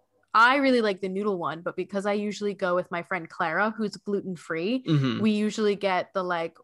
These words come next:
Speaker 1: rice bowls out of there, and I get, and there, again,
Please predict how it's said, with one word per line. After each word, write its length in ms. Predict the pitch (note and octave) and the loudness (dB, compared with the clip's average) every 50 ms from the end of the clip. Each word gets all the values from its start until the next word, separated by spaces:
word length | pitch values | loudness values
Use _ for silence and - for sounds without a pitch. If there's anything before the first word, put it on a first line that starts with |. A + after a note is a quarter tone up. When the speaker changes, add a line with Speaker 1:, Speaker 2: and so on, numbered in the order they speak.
| _ | _
Speaker 1:
rice 720 | - F#3+ F#3 F#3+ G3+ F#3 G3 A3 G#3+ - - - - - - _ _ _ _ _ _ _ | -12 -6 0 2 2 2 2 0 -2 -4 -8 -10 -12 -14 -18 _ _ _ _ _ _ _
bowls 600 | - A#3+ A#3+ B3 B3+ C4 C4+ C#4 C#4+ C#4 - - - _ _ _ - | 0 2 4 4 4 4 2 0 -2 -4 -8 -12 -14 _ _ _ 0
out 140 | C4+ C#4 C#4+ C#4 | 2 2 2 0
of 60 | C#4 | 0
there, 300 | D4 D4 D4 D4 C#4 - | 0 2 2 2 0 0
and 80 | G#3+ | -2
I 120 | G#3+ G#3 G#3 | -2 -2 -4
get, 380 | G3 A3 G#3+ G3+ G3 F#3+ F3 - - | -4 -4 -4 -2 -2 -4 -6 -8 -8
and 200 | - A3 G#3+ G#3 | -8 -8 -6 -4
there, 140 | G#3 G#3+ G#3+ - | -4 -4 -2 -2
again, 520 | A3 G#3+ F#3+ A#3 A#3 A3+ G#3+ G#3 G3 F#3+ | -4 -4 -2 -2 -2 0 -2 -2 -6 -10